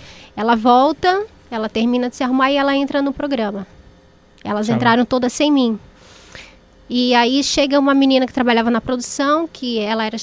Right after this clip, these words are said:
Speaker 1: acho que estagiária, muito legalzinha, gostava de mim. Aí ela foi lavar a mão, fazer alguma coisa, ela olha assim, ela fala, "O que que você tá fazendo aí?" Aí eu explico toda a situação pra ela. Tento, né, tava totalmente grogue, falo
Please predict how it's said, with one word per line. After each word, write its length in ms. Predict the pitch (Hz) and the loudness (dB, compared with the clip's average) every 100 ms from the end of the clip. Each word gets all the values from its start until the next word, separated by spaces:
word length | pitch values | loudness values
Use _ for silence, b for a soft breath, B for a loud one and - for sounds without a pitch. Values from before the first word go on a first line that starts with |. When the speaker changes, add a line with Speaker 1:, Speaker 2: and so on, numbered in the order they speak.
| - | -10
Speaker 1:
acho 200 | 220 - | -10 -10
que 60 | - | -12
estagiária, 720 | - 226 226 233 220 240 294 | -4 0 2 4 4 6 4
muito 240 | 262 262 277 | 4 2 -2
legalzinha, 680 | 247 226 226 220 240 285 | -2 -2 -2 -2 -2 0
gostava 280 | 269 - 247 | -2 -4 -6
de 140 | 233 247 | -4 -2
mim. 320 | 233 240 302 | -2 -2 0
Aí 100 | 262 | 0
ela 100 | 226 | 0
foi 140 | - 240 | -2 -4
lavar 180 | 214 233 | -2 -2
a 40 | |
mão, 220 | 214 202 247 | -2 -4 -6
fazer 200 | 247 220 | -6 -4
alguma 220 | 226 233 | -2 -4
coisa, 400 | - 226 226 247 | -4 -4 -4 -4
ela 120 | 254 | -4
olha 340 | 240 220 240 254 | -4 -4 -4 -8
assim, 340 | - 262 254 | -10 -8 -6
ela 180 | 277 294 | -6 -6
fala, 140 | 320 | -8
"O 420 | - - - - - | -12 -20 -20 -20 -18
que 80 | - | -2
que 60 | |
você 40 | 605 | 0
tá 40 | |
fazendo 280 | 571 523 480 | 4 6 6
aí?" 260 | 480 494 508 B B - | 6 4 2 B B -10
Aí 120 | 285 | -8
eu 40 | - - - - | -8 -14 -20 -16
explico 460 | - - 269 - | -14 -6 -4 -4
toda 160 | 180 - | -6 -8
a 40 | |
situação 360 | - 262 - 262 | -6 -6 -2 -2
pra 160 | 254 | -2
ela. 200 | 254 214 - - - | -4 -4 -10 -12 -2
Tento, 360 | 294 339 320 | 0 0 0
né, 180 | 233 220 | -2 -2
tava 220 | 233 214 220 | -4 -6 -6
totalmente 500 | - 247 247 240 247 | -8 -4 -4 -4 -2
grogue, 480 | 226 214 233 277 | 0 2 0 -4
falo 220 | - 214 | -10 -10